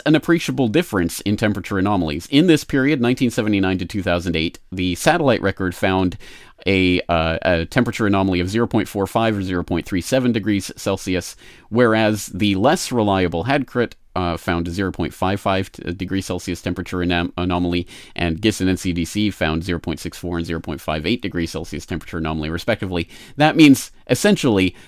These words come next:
that the satellite record is diverging from the surface air temperature estimate record, and the satellite record is showing less warming than the less reliable surface air temperature record.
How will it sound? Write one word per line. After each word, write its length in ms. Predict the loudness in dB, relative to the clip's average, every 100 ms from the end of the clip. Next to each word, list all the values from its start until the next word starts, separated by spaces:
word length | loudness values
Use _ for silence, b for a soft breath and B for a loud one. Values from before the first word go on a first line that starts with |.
| B
that 120 | 0
the 80 | 2
satellite 460 | 4 6 6 4
record 420 | 4 2 2 2 2
is 140 | 2
diverging 840 | 2 4 2 2 2 2 2 2 -2
from 480 | -4 2 4 4 2 0
the 240 | 0 0
surface 400 | 2 0 0 0
air 140 | 0
temperature 480 | 0 -2 -2 -4 0
estimate 420 | 2 2 2 0 0
record, 480 | -4 -2 -2 -2 -2
and 160 | -2 0
the 40 |
satellite 360 | 4 4 4 2
record 240 | 0 0
is 80 | -2
showing 260 | 0 0
less 520 | 2 4 2 0 -10 -10
warming 720 | -2 2 4 4 2 0 -4 -8 b b b 0
than 200 | 4 4
the 140 | 4
less 340 | 4 4 4 2
reliable 460 | 2 6 4 2 0
surface 340 | -2 -4 -2
air 120 | -2
temperature 460 | 0 -4 -4 -8 -8
record. 440 | -8 -8 -10 -10